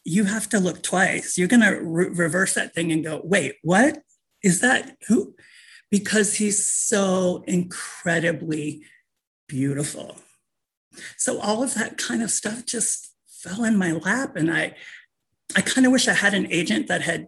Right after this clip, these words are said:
made me push harder, because stuff did happen. Um, I was able to do things, but I didn't, you know, it was go here, show up here. And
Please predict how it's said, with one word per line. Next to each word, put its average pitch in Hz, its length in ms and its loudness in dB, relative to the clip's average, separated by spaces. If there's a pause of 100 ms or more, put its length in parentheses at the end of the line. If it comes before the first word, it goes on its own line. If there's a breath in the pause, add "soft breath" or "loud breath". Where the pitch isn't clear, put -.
made 165 280 0
me 165 140 2
push - 360 -4
harder, 151 520 -4 (800 soft breath)
because 180 400 0 (100)
stuff - 600 -2
did 165 180 -2
happen. 226 640 0 (420 soft breath)
Um, 139 360 -4
I 147 140 -2
was 165 300 0
able 170 280 0
to 160 160 -4
do 147 200 0
things, 202 380 0
but - 140 -10
I 156 120 0
didn't, 196 500 -4 (360)
you 170 120 -2
know, 170 200 2
it - 180 -2
was - 420 -2 (500)
go 180 140 4
here, 170 440 0
show - 280 -2
up - 200 -8
here. 143 480 -4 (600 loud breath)
And 139 540 0